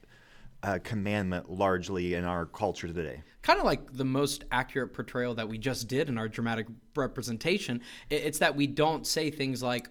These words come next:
Speaker 2: "Oh my God," or we don't, uh, use God's name before the word about keeping water <laughs> back from flooding. We, we don't, we're not gonna use God's name as an explicitive or as a cuss word,
Speaker 1: Mm-hmm.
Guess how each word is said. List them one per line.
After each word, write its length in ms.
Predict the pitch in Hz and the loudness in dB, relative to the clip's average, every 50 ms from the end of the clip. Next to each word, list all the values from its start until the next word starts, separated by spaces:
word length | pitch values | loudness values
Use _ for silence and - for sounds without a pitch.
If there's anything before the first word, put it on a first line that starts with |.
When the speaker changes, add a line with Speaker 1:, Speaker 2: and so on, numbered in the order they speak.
| - - | -8 -2
Speaker 2:
"Oh 180 | 139 147 156 151 | 0 0 0 0
my 280 | 151 147 147 147 143 | -2 -2 -2 0 0
God," 560 | 139 127 135 131 135 139 127 107 98 98 107 113 | 0 0 2 2 4 4 4 2 0 0 -2 -4
or 320 | 90 113 113 113 113 110 | -4 -2 -2 -2 -2 -2
we 160 | 107 117 113 | -2 -4 -4
don't, 420 | 110 107 123 123 123 123 117 - - - | -4 -2 -2 0 0 -2 -2 -4 -8 -6
uh, 200 | 120 117 110 107 104 | -4 -2 -2 -2 -4
use 300 | 104 113 123 123 117 113 | -2 -2 -2 -2 -2 -2
God's 320 | - 123 117 120 110 110 | -2 -2 0 0 -2 -2
name 260 | 120 117 113 113 113 110 | -2 -2 -2 -2 -2 -4
before 640 | 107 107 104 - - 113 113 113 113 113 110 104 104 107 | -4 -6 -8 -6 -6 -4 -2 -2 -2 -2 -4 -4 -4 -4
the 80 | 113 | -6
word 500 | 110 107 110 110 110 110 107 107 107 - - - - | -4 -2 -2 0 0 0 0 -2 -6 -10 -12 -10 -10
about 300 | 117 107 110 110 110 - | -8 -6 -4 -6 -6 -6
keeping 280 | - 123 101 120 113 113 | -8 -8 -6 -6 -4 -2
water 260 | 107 120 135 127 139 | 0 0 2 2 0
<laughs> 120 | 135 - - | 0 2 4
back 280 | 139 117 - - - - - - - | 4 4 4 2 -2 -8 -14 -12 0
from 200 | - - 180 143 | 4 4 4 4
flooding. 460 | - - - 156 175 175 135 120 120 - - 95 - - | 4 6 8 8 8 10 8 6 4 0 -4 -8 -4 -2
We, 120 | 185 185 | -2 0
we 120 | 170 185 180 | 2 2 4
don't, 300 | 190 196 196 196 190 170 | 4 4 4 2 2 0
we're 80 | 180 | 0
not 180 | 196 214 220 - | 2 2 2 2
gonna 120 | 196 160 | 2 2
use 320 | 147 135 131 147 151 139 123 | 2 2 0 0 0 0 0
God's 260 | - 135 127 110 120 | 2 0 2 2 0
name 240 | 120 117 117 120 120 | 0 0 0 0 0
as 240 | 120 120 117 107 | 0 0 -2 -2
an 100 | 120 123 | -2 -4
explicitive 680 | 120 - - - - 269 254 - - - 117 - - - - | -4 -4 -4 0 2 2 2 2 0 -4 -8 -10 -14 -10 -4
or 240 | 139 127 127 117 117 | -2 0 0 2 2
as 180 | 131 123 110 | 0 0 0
a 80 | 120 110 | -2 -4
cuss 440 | 107 - - - 190 185 - - - | -4 -6 -4 -4 -2 -2 -2 -4 -6
word, 280 | 117 110 104 104 98 90 | -6 -6 -4 -4 -2 -2
Speaker 1:
Mm-hmm. 240 | 90 87 82 92 | -4 -2 -2 -4